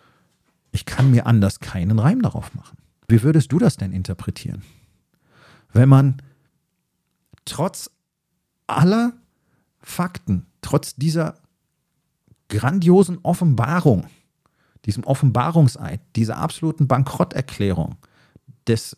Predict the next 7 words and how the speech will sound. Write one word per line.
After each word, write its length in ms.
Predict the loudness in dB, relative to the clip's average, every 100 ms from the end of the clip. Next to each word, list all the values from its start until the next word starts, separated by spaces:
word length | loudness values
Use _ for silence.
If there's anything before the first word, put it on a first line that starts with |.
| _ _ _ _ -2
gesamten 480 | -2 -2 -8 -6 -2
Konstrukts 840 | 2 0 -2 -8 -8 -8 -18 -18 _ _ _ _ _ _ _ _ _ _ _
immer 380 | -6 -4 -2 -2
noch 560 | 4 4 4 0 -12 -18 _ _ _ -6
an 300 | 0 0 0
dieser 340 | -6 -6 -8
Strategie 1080 | -10 -12 -8 -8 -6 -8 -6 -2 0 -2